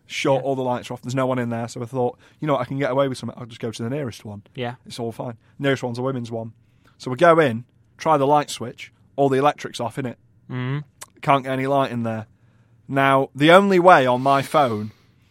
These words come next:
Speaker 1: you can make the torch turn on
Speaker 2: <laughs>
Speaker 1: is by recording a video. You can't do it, th-, there's no option to just turn the torch on. You've got to record a video.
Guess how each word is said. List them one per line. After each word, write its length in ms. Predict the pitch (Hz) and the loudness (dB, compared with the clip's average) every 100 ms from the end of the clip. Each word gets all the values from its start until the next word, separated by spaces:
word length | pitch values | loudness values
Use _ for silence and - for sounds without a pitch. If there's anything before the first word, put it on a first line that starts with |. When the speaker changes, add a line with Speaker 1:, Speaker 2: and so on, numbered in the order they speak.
| _ | _
Speaker 1:
you 180 | 123 127 | -4 -4
can 300 | 123 135 127 | -2 -4 -4
make 300 | 139 143 143 | -2 -2 -2
the 100 | - | -8
torch 520 | 123 - 156 147 - - | -8 0 2 2 -2 -10
turn 320 | - 110 101 | -8 -8 -10
on 200 | 95 - 127 - | -12 -10 -8 -6
Speaker 2:
<laughs> 840 | 175 - _ _ _ _ _ - | -8 -10 _ _ _ _ _ -8
Speaker 1:
is 120 | 127 123 | -6 -2
by 140 | 123 | 0
recording 600 | 120 123 - 135 131 127 | 0 -2 -2 0 0 -4
a 40 | 120 | -4
video. 500 | 127 120 104 92 110 _ _ | -4 -4 -8 -12 -18 _ _
You 140 | 127 127 | -6 -4
can't 460 | - 175 190 147 | 4 8 8 6
do 180 | 170 170 | 2 4
it, 220 | 151 135 | 4 2
th-, 140 | 139 139 | -2 -2
there's 160 | 143 | 0
no 160 | 170 175 | 4 6
option 280 | 170 - 127 | 6 2 -8
to 80 | 120 | -8
just 180 | 120 - | -10 -6
turn 240 | 127 120 | -4 -4
the 60 | 117 | -6
torch 360 | 123 110 - | -8 -8 -10
on. 140 | 92 92 | -16 -16
You've 140 | 107 | -8
got 200 | 131 123 | -4 -4
to 80 | - | -4
record 360 | 117 - 113 110 | -8 -6 -6 -6
a 40 | |
video. 400 | 107 110 110 - | -10 -16 -20 -20